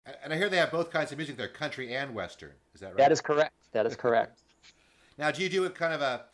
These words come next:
Speaker 1: a country theme or just basically your, your regular show?
Speaker 2: My regular show. The fir-, when I first did it, I did have, you know, I wore jeans, which I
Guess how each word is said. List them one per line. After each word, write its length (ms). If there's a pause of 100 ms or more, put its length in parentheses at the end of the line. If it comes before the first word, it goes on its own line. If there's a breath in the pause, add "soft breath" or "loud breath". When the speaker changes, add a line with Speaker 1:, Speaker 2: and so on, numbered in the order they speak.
(280)
Speaker 1:
a 80
country 420 (140)
theme 420
or 80
just 160
basically 320
your, 140
your 160
regular 320
show? 240 (500)
Speaker 2:
My 80
regular 380
show. 260
The 100
fir-, 200
when 120
I 80
first 460
did 220
it, 200
I 140
did 260
have, 480 (600 soft breath)
you 80
know, 60
I 80
wore 200
jeans, 720
which 400 (160)
I 200